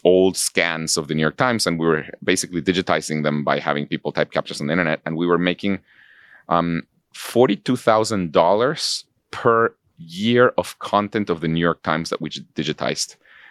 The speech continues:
And, uh, it was, uh, it was this amazing thing that we could digitize an entire year of the New York Times in, like, under a week. And then Google came and bought it to help with their book digitization process. And this is, for example, now when you see reCAPTCHA, you see it,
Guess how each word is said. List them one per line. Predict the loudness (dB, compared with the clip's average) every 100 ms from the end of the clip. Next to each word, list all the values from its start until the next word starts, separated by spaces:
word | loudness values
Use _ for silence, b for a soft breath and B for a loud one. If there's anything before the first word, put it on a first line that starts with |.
| b -4
And, | -2 -2 -4 -2
uh, | 0 0 0
it | 2
was, | 2 2 0 0
uh, | 2 2 2
it | 0
was | 0
this | 2
amazing | 2 2 2
thing | 2 2
that |
we | 2
could | 0 0
digitize | 0 0 -2 0
an | -2
entire | -2 0 2
year | 2 2
of | 2
the | 2
New | 2
York | 0 0
Times | -2 0 -2 -2
in, | -2 -2 -2
like, | -4 -2
under | 2 2
a |
week. | 0 -4 -8 -20 _ b b b b b
And | 0 2
then | 2 0 0
Google | 2 4 2
came | 0 -2 0 0 -2 -4
and | -4 0
bought | 2 2 2
it | -4 _ -10
to | -2
help | -2 -2
with | -4 -4
their | -2
book | -4 -4
digitization | -8 -8 -2 0 0 -2
process. | -2 -2 -2 -4
And | -2
this | 0
is, | 0
for | 0
example, | 0 0 0 2
now | 2 2
when | 2 0
you |
see | -2 -2
reCAPTCHA, | -2 0 0 0 0 0
you | 2
see | 2
it, | 0